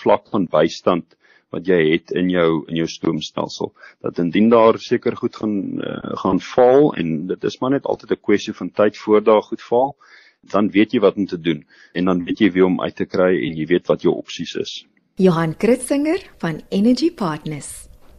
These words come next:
Speaker 2: Dit kan ontsettend duur wees om by 'n universiteit te studeer.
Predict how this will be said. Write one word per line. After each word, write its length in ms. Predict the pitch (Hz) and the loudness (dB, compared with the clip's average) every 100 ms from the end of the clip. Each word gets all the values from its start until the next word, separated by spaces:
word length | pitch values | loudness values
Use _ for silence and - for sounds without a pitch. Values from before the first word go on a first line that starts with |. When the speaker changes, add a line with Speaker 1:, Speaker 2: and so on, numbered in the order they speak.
| - _ _ - - | -20 _ _ -20 0
Speaker 2:
Dit 200 | 294 294 | 0 0
kan 260 | 302 311 311 | -8 -8 -6
ontsettend 920 | 285 285 - - 330 - 330 294 175 | -6 -6 -10 -4 -4 -4 -6 -6 -2
duur 340 | 175 175 208 | -2 0 0
wees 300 | 180 160 160 | -2 -4 -4
om 160 | - 196 | -4 -2
by 60 | 196 | 0
'n 220 | 196 208 | -2 -2
universiteit 760 | 214 214 196 - 190 220 190 | -2 -2 -4 -6 -6 -4 -4
te 80 | 190 | -6
studeer. 640 | 180 - 147 175 160 147 | -10 -10 -2 0 0 -4